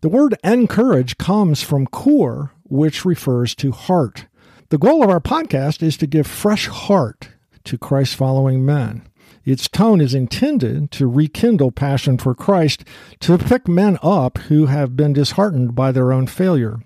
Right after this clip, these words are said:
to refill men's spiritual tanks. We want our podcast to always communicate a grace-filled approach to our calling to follow Jesus.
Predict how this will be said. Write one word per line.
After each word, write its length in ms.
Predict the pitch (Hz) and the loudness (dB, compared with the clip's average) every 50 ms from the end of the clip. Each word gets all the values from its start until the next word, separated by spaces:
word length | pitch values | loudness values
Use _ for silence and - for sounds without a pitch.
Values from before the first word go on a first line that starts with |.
| _ | _
to 120 | - 139 127 | -4 -2 0
refill 640 | 117 143 160 156 - - - 226 196 143 135 131 | 2 2 2 2 0 0 -2 0 0 2 0 -2
men's 560 | 123 123 127 131 135 135 135 131 - - - | -2 0 0 0 2 0 0 -2 -4 -8 -10
spiritual 560 | - - - - 151 135 131 123 - - 120 113 | -12 -12 -6 -2 -2 0 0 -2 -2 -4 -6 -6
tanks. 600 | - - - 175 180 160 123 101 - - - - - - - - - - - - _ _ _ - | -8 -6 -2 0 0 0 0 -2 -6 -10 -12 -12 -18 -20 -20 -20 -20 -20 -20 -20 _ _ _ -2
We 80 | 190 | 0
want 200 | 185 185 185 170 | 0 2 2 2
our 100 | 151 131 | 2 0
podcast 540 | - - 202 240 214 - 131 131 143 139 - | 2 0 0 0 0 0 0 0 0 -2 -2
to 80 | 147 131 | -4 -2
always 340 | 139 156 180 175 165 131 | -2 0 0 0 0 -2
communicate 640 | - - 127 139 175 202 185 - - 127 127 139 135 | -2 -2 0 0 2 0 0 0 -2 -4 -4 -2 -2
a 160 | 147 135 131 | -2 -2 -2
grace-filled 1040 | 123 113 104 120 139 165 202 196 - - - - - - 175 175 170 165 160 160 - | -2 -2 0 2 2 4 2 2 0 -2 -6 -8 -4 0 2 2 2 2 2 0 -2
approach 760 | - 123 - - - - 185 190 160 120 117 117 - - - | -4 -6 -6 -8 -6 -2 0 0 2 0 -2 -4 -6 -10 -6
to 180 | - 147 139 131 | -2 -2 0 0
our 120 | 131 123 | 0 -2
calling 540 | 117 - - - 233 240 214 147 127 123 127 | -4 -6 -6 -4 -2 0 0 0 0 -2 -2
to 140 | - 135 123 | -4 -4 -6
follow 360 | - - 139 135 135 147 151 | -4 -2 -2 0 2 2 2
Jesus. 680 | 139 117 143 170 165 151 131 131 107 101 - - - | 2 2 2 2 2 2 0 -4 -8 -10 -12 -14 -16